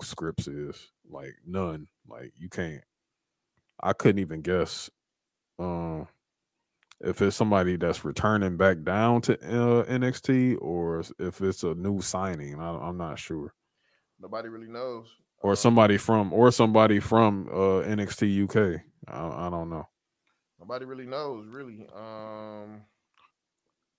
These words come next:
Speaker 2: I don't know, man. We're gonna, we're gonna definitely find out. Uh,
Speaker 1: Yeah.
Speaker 2: 'cause I'm definitely looking around right now to see if anybody know anything, but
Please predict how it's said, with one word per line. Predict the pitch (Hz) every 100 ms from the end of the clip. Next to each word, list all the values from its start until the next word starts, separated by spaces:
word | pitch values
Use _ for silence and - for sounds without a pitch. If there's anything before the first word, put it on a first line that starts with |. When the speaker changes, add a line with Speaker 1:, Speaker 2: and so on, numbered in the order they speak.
| _ _ _ _ _ _ _ _ _ _ _ _
Speaker 2:
I | 127
don't | 269
know, | 311
man. | 196 202
We're | 214
gonna, | 226 214
we're | 110
gonna | 233 220
definitely | 220 208 196
find | 202 202 196
out. | 208 - -
Uh, | 113 135
Speaker 1:
Yeah. | 101 85 71 - _ _ _ _ _ _ _ _ _ _ _ _ -
Speaker 2:
'cause | 117
I'm | 135
definitely | 151 170 151
looking | 156 151
around | 151 165 165
right | 151 147
now | 156
to | 156
see | 135 139
if |
anybody | 135 135 127 113
know | 127 165
anything, | 117 107 117 117
but | 107